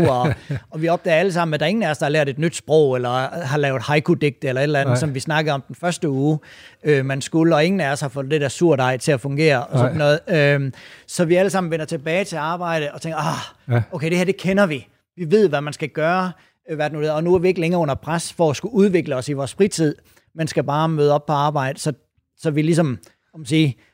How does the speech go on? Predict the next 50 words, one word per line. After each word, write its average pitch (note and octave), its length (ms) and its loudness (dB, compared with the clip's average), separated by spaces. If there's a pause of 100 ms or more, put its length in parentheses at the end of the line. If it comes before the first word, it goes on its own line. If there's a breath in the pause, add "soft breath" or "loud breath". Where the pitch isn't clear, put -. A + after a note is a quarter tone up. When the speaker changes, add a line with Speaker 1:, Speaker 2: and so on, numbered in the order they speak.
(160 soft breath)
Speaker 2:
meget D#3+ 360 2
dramatisk D3+ 720 -2 (420)
bare C#3 160 0
vender C3 180 -2
tilbage. A2+ 300 -6
Speaker 1:
Vender B2+ 120 0
tilbage A#2 300 2
til, G#2+ 340 0
til G#2 320 -2 (140)
normalen A#2 760 4
i G2+ 60 2
gåseøjne, G#2 480 0
kan G2+ 100 0
man F#2+ 60 0
sige, E3+ 120 0
Speaker 2:
Ja. G#2+ 40 2
Speaker 1:
eller G#2 140 0
i - 20 -4
hvert G2+ 120 -2
fald, G#2+ 100 -4
ja. G2+ 100 -2 (600 loud breath)
Så - 80 0
vil D#3 80 0
sige, E3+ 160 0
du E3+ 100 0
skal - 140 -2
også F3 140 2
tilbage D3+ 260 2
til D#3+ 140 0
at B2 100 2
have A2+ 100 2
dine A#2+ 340 2
studerende B2+ 440 2
ud E3+ 160 2
så C#3 100 0
hurtigt D3 300 4
som A2 80 0
muligt. G2 380 -4
Speaker 2:
Ja. F#3+ 140 2 (440)
Speaker 1:
Og B2+ 80 -14
hvad C#3 100 4
synes E3+ 200 0
du E3+ 80 2
egentlig C#3 160 2
om G#2+ 80 2
den, C#3 300 2
øh, G2+ 180 -2
tendens, A#2 360 0
så A2 140 0
at F#2+ 100 0